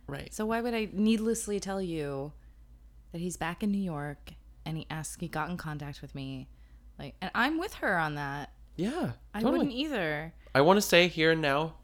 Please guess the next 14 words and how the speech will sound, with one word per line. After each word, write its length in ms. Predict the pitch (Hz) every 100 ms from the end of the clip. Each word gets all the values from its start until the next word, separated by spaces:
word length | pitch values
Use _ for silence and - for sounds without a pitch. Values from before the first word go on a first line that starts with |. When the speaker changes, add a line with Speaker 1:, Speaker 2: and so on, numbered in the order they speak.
| - - - - -
Speaker 1:
for 140 | -
the 80 | 147
rest 200 | 139 143
of 40 | 131
the 80 |
episode, 420 | 139 - 113 110 -
my 260 | 117 113 120
stance 340 | - 117 107
is 160 | 113 107
firmly 380 | - 113 107 107
with 180 | 110 -
Grace. 420 | 62 - - - - -
Speaker 2:
Oh, 100 | 185
same. 420 | - 170 139